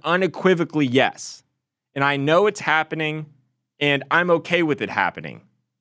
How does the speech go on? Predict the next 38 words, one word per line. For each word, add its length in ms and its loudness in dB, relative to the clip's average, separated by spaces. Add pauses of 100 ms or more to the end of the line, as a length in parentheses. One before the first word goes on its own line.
And 80 -2
I 80 2
know 260 4
it's 120 0
happening 480 -2
because 460 -2 (340)
the 180 0
ad 340 0
spend 340 -2
on 160 2
my 180 2
videos 500 0
keeps 300 -4
going 320 2
up, 340 2 (300)
meaning 420 -2
I 440 0
have 460 0
the 80 -2
market. 500 0 (800)
And 120 2
if 140 0
for 100 0
whatever 240 2
reason 260 -2
people 280 0
don't 200 2
want 120 -2
to 80 -2
spend 320 -2
ads 380 0
on 100 0
my 160 0
videos, 320 -2
that's 180 -4
fine, 300 2
because 240 -4
then 180 0